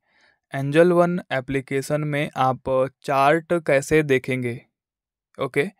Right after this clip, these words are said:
वीडियो स्टार्ट करने से पहले आप लोग हमारे YouTube चैनल को सब्सक्राइब कर लीजिएगा, बेल के आइकन को प्रेस कर लीजिएगा। एंजल वन एप्लीकेशन में अभी तक आपने अकाउंट ओपन नहीं किया होगा तो लिंक हम आपको डिस्क्रिप्शन में दे देते हैं, वहाँ से आप अगर अपना अकाउंट ओपन करेंगे तो आपको एक्स्ट्रा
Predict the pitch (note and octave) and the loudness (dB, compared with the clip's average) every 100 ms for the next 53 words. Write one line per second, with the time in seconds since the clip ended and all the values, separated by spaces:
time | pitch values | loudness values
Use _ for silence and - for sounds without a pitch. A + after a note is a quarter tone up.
0 | _ _ _ _ C3+ C#3 D3 F3+ - D3 | _ _ _ _ -4 0 2 2 0 -4
1 | - C#3 D#3 E3 D#3+ D#3+ D#3 C#3 C#3+ C#3+ | 0 -2 0 0 0 0 2 4 4 4
2 | D3 D3 D3 C#3+ C#3+ C3+ C3 C#3+ - C#3+ | 2 2 2 2 2 0 -2 -4 -4 -4
3 | C3 C3 D3+ D#3+ - _ - C3+ - D3+ | -4 -2 0 -2 -6 _ -10 -10 -4 0
4 | D3+ D#3 E3+ E3+ E3 E3 E3+ D3 C3 C3 | 0 2 0 0 0 2 2 0 0 0
5 | C3+ C3+ C3 D3+ - C3 B2 B2 B2 A#2+ | 0 -4 0 -2 -2 -6 -6 -6 -4 -4
6 | B2+ _ _ _ _ _ _ _ _ _ | -8 _ _ _ _ _ _ _ _ _
7 | C3 C#3+ E3+ F#3+ F#3 E3 F3 E3+ F3 F3 | -8 -2 2 2 0 0 -2 -2 -2 -2
8 | F3+ G3 A3 - C3+ D3 E3 D#3+ D#3 E3 | -2 -4 -8 -10 -6 -2 0 0 0 0
9 | C#3+ C#3 C#3+ D3 D3 D3 C#3+ C#3+ C#3+ C#3 | 0 2 2 2 0 -2 -4 -4 0 0
10 | C#3 C3+ C3+ - _ C3+ C3+ D3 D#3 D3+ | 0 0 -2 -4 _ -10 -8 -6 -2 0
11 | D3 C#3+ D3 C3 - - C#3 D#3 C#3+ C#3 | 0 -2 -4 -4 -6 -8 -6 -6 -4 -2
12 | C#3 C#3 C#3+ C#3+ C#3 - _ _ _ _ | 0 0 -2 -4 -8 -10 _ _ _ _
13 | _ _ C3+ C#3+ E3 F#3+ F3 F3 E3+ D#3+ | _ _ -4 -2 0 0 2 2 4 4
14 | - E3 - C3 B2+ C#3+ D3+ D3 D3+ D3+ | 2 -2 -2 -2 2 2 2 0 0 0
15 | D3 C#3 C#3+ D#3 D#3 C3 - D#3 E3 C3+ | -2 -2 -2 -2 0 0 -4 -6 -4 -4
16 | C3 - - D3 | -6 -10 -4 -4